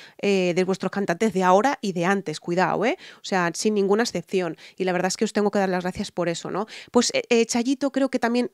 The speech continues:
fue un claro ejemplo, es un claro ejemplo de que cualquier cosa que te pase, eh, si no te afecta, evidentemente, a la voz, que es tu instrumento con el cual trabajas,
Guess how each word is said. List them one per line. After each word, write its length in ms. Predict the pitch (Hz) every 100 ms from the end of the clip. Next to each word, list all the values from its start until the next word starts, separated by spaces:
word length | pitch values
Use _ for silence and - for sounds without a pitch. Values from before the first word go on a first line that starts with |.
| -
fue 260 | - 240 -
un 200 | 254 240
claro 340 | 277 269 247
ejemplo, 480 | - 214 208 220 220
es 240 | 277 277 -
un 180 | 247 233
claro 300 | 269 277 240
ejemplo 480 | - 202 196 254 - - -
de 180 | 214 208
que 220 | 208 202 _ _ _
cualquier 580 | 220 214 214 - 285 226
cosa 260 | 190 -
que 100 | 196
te 120 | 196 190
pase, 440 | 226 240 339 381 - - - _
eh, 180 | 214 214
si 200 | - 226
no 160 | 233 262
te 80 |
afecta, 400 | 277 - 180 -
evidentemente, 680 | 180 175 196 202 190 175 170
a 60 | 175
la 120 | 165
voz, 280 | 170 208 269
que 100 | 196
es 120 | 190
tu 160 | - 196
instrumento 720 | 185 - 196 196 214 226 339
con 180 | 294 208
el 140 | 180
cual 240 | - 185 170
trabajas, 520 | 190 190 226 320